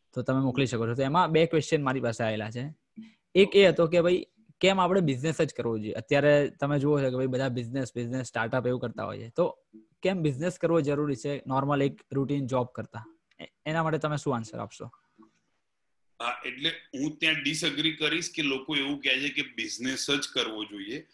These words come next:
Speaker 1: હમ.
Speaker 2: હું પણ પોતે એવું કહું છું કે બિઝનેસ જ કરવો જોઈએ, પણ
Speaker 1: રાઈટ.
Speaker 2: હું એનામાં એબિલિટી હોય ને એને એવું કહેતો હોઉં છું. સી, આ દુનિયામાં છે ને,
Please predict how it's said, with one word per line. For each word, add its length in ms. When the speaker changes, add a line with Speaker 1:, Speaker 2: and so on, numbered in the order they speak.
Speaker 1:
હમ. 120
Speaker 2:
હું 200
પણ 200
પોતે 260
એવું 220
કહું 220
છું 100
કે 80
બિઝનેસ 480
જ 180
કરવો 300
જોઈએ, 360
પણ 60
Speaker 1:
રાઈટ. 140
Speaker 2:
હું 360
એનામાં 380
એબિલિટી 520
હોય 100
ને 240
એને 240
એવું 280
કહેતો 300
હોઉં 120
છું. 220
સી, 300
આ 120
દુનિયામાં 480
છે 120
ને, 300